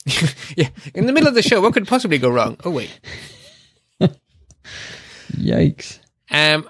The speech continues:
Speaker 1: and then just to give users of ad blocking software a heads up,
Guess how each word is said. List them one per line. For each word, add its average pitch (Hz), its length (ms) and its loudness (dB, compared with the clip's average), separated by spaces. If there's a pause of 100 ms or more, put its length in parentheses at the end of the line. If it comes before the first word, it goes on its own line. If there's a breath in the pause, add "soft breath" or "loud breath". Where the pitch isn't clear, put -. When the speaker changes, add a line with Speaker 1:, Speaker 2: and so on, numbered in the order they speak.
Speaker 1:
and 160 160 0
then 160 140 4
just 220 220 -2
to 220 60 -2
give 185 340 2
users 170 520 0
of 147 200 -2
ad 156 300 0
blocking 139 360 0
software 131 460 0
a 120 140 -2
heads 131 380 -2
up, 151 240 0